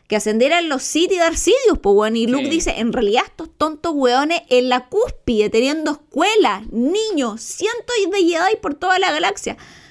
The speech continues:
Speaker 1: ¿no se dieron cuenta que el mal estaba ascendiendo,
Speaker 2: <laughs> Que
Speaker 1: weón?".
Speaker 2: el otro weón era el mismo weón que te iban a ver, que, que iban a tomar el té, pero con capucha.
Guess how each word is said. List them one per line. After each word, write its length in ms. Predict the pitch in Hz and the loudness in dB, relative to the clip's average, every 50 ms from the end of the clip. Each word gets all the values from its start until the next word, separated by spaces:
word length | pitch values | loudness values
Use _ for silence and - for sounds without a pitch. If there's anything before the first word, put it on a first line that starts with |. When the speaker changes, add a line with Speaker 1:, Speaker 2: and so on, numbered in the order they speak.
| _ _ _ _ | _ _ _ _
Speaker 1:
¿no 200 | - 247 320 392 | -4 -2 0 0
se 80 | - 453 | 0 0
dieron 220 | 453 494 392 320 | 0 0 -2 -2
cuenta 240 | - 339 403 453 466 | -2 -2 -2 0 0
que 60 | 403 349 | 0 2
el 80 | 285 | 2
mal 120 | 277 311 403 | 2 0 0
estaba 260 | 440 - - 302 285 | -2 -2 -2 0 0
ascendiendo, 520 | 427 - - 247 220 226 - - 640 - - | 0 0 -2 -2 -2 0 0 0 0 0 0
Speaker 2:
<laughs> 160 | 679 622 622 | -2 0 0
Que 60 | 622 | 0
Speaker 1:
weón?". 100 | 640 659 | -2 -2
Speaker 2:
el 60 | - | -4
otro 160 | - 214 185 160 | -6 -6 -4 -2
weón 140 | 165 196 214 | -2 -2 0
era 160 | 202 185 165 | 0 -2 -2
el 80 | 151 | -2
mismo 400 | 147 160 180 185 185 233 233 226 | -2 -6 -6 -6 -6 -4 -4 -4
weón 240 | 220 214 220 240 226 | -2 0 0 -2 -2
que 80 | 247 202 | -4 -6
te 120 | 214 202 | -6 -4
iban 220 | 202 202 202 196 190 | -4 -4 -2 0 0
a 60 | 180 | 2
ver, 260 | 180 190 214 220 214 | 2 2 0 -2 -4
que, 260 | - 185 180 180 170 | -8 -6 -6 -6 -6
que 120 | - 180 185 | -4 -2 2
iban 100 | 190 180 | 2 2
a 40 | |
tomar 200 | 170 165 175 180 | 2 2 2 2
el 180 | 180 165 147 - | 2 0 -2 -2
té, 200 | - 185 214 240 | -2 0 0 2
pero 160 | 233 220 208 | 0 -2 -4
con 160 | 196 190 - | -4 -6 -4
capucha. 440 | - 226 - 226 277 285 - 139 127 | -4 -4 -2 -2 -2 -2 -2 -4 -4